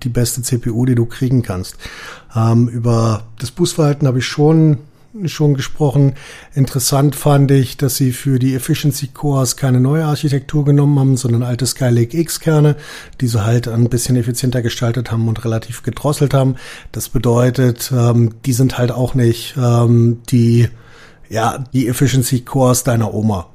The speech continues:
Also es sind jetzt keine, äh, keine Cores aus irgendwelchen Haswell-Architekturen oder irgendwas ganz Schlimmes, sondern es sind tatsächlich,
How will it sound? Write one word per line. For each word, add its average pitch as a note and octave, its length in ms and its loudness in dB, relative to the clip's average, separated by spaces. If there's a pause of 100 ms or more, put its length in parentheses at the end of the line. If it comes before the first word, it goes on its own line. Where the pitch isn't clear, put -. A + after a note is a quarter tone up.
(120)
Also A#2 240 -2
es A#2 80 -4
sind C3 120 0
jetzt A#2+ 220 -2
keine, B2 460 2 (460)
äh, A#2 320 2 (540)
keine A#2+ 300 2
Cores B2+ 300 0
aus A#2+ 120 -2
irgendwelchen B2+ 600 2
Haswell-Architekturen B2 1080 -2
oder A#2 200 0
irgendwas A#2 380 -2
ganz D3 240 0
Schlimmes, C#3 460 2
sondern A#2+ 240 2
es A2+ 80 -4
sind B2+ 160 -2
tatsächlich, A#2+ 800 0